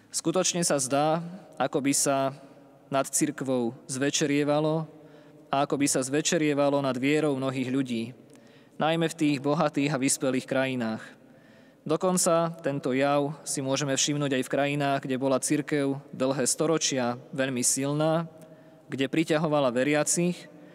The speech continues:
a posielala do sveta množstvo misionárov. Tak vlastne v týchto krajinách môžeme vidieť, že niektorých z nich sa cirkev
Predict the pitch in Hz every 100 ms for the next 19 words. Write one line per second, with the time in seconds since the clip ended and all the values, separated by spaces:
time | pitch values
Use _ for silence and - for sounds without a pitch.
0 | - - - 127 160 170 170 160 156 131
1 | 139 - 147 147 135 135 147 - 135 139
2 | - 139 131 147 - 147 135 120 113 107
3 | 117 - - - - - - - 127 156
4 | 160 156 - 151 - 147 151 151 147 143
5 | 143 147 151 123 131 143 147 143 - -
6 | - - - - - - 131 131 135 131
7 | - - - - - - 143 143 147 143
8 | 135 143 - 123 143 135 - 131 131